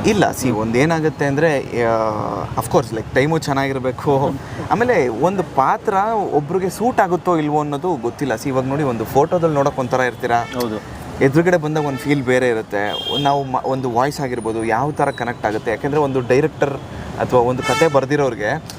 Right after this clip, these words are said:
Speaker 1: ಒಂದು ಇಮ್ಯಾಜಿನೇಷನ್ ಇಟ್ಕೊಂಡ್ ಬರ್ದಿರ್ತಾರೆ, ಈ ಥರ ಒಂದು ಫೇಸ್ ಇರಬೇಕು,
Speaker 2: ಹ್ಮ್ ಹ್ಮ್.
Speaker 1: ಆ, ಈ ಥರ ಒಂದು, ಆ, ಯಾ-, ಈ, ಅಂದ್ರೆ, ಆ ಪಾ-, ಆ ಪಾತ್ರಕ್ಕೆ ತುಂಬಬೇಕು. ಆ ಥರ ಇದ್ರೆ ಮಾತ್ರ ಸಿಕ್ಕದು. ನೀವು ಒಂದ್ ಸಾವಿರಲ್ಲಿ ಐದು ಸಾವಿರ ಜನ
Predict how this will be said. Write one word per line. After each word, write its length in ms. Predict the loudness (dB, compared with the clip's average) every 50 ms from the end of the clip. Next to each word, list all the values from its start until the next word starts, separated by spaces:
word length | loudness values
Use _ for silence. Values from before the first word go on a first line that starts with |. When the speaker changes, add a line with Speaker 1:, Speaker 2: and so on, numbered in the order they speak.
| -14 -10 -4
Speaker 1:
ಒಂದು 140 | -2 2 2
ಇಮ್ಯಾಜಿನೇಷನ್ 580 | 4 4 4 4 2 2 0 0 0 0 -2 -2
ಇಟ್ಕೊಂಡ್ 280 | -4 -2 -2 -2 2
ಬರ್ದಿರ್ತಾರೆ, 420 | 2 2 2 0 0 0 0 0 0
ಈ 220 | 0 2 2 2
ಥರ 180 | 4 2 2 2
ಒಂದು 300 | 2 0 -2 -2 -4 -6
ಫೇಸ್ 360 | -6 -2 0 0 0 0 -2
ಇರಬೇಕು, 480 | -2 0 0 0 -2 0 0 2 2 2
Speaker 2:
ಹ್ಮ್ 300 | 0 -2 -4 -2 -2 0
ಹ್ಮ್. 140 | 0 2
Speaker 1:
ಆ, 80 | 2 2
ಈ 180 | 4 2 2 2
ಥರ 140 | 2 0
ಒಂದು, 200 | 0 0 -4 -4
ಆ, 280 | -4 -2 -2 -2 -2 -4 -4 -6 -6 -2 2
ಯಾ-, 380 | 2 2 2 0 -2 -2 0
ಈ, 80 | 0 0 0 -2 -6
ಅಂದ್ರೆ, 180 | -4 -2 0
ಆ 200 | -2 -2 -2 -4
ಪಾ-, 440 | -6 -4 -2 -2 0 0 -2 -4 -6 -10 -14 -8 -8
ಆ 20 | -6 -4 0
ಪಾತ್ರಕ್ಕೆ 440 | 0 0 0 -2 -6 -8 -6 -8
ತುಂಬಬೇಕು. 600 | -8 -4 -2 -2 0 0 2 0 0 -2 -2 -12 -12 -14 -20 -20 -20 -18 -16 -16 -14 -14 -10 -2 2
ಆ 80 | 2 2
ಥರ 160 | 4 4 2
ಇದ್ರೆ 260 | 2 2 2 0 0
ಮಾತ್ರ 360 | 0 2 2 2 2 2 0
ಸಿಕ್ಕದು. 260 | -6 -4 -2 -4 -2 -2
ನೀವು 140 | 0 0
ಒಂದ್ 160 | 0 0 0 2
ಸಾವಿರಲ್ಲಿ 420 | 2 2 4 4 2 0 0 0
ಐದು 100 | 0 0
ಸಾವಿರ 180 | 0 0 0 0
ಜನ 200 | -2 -4 -4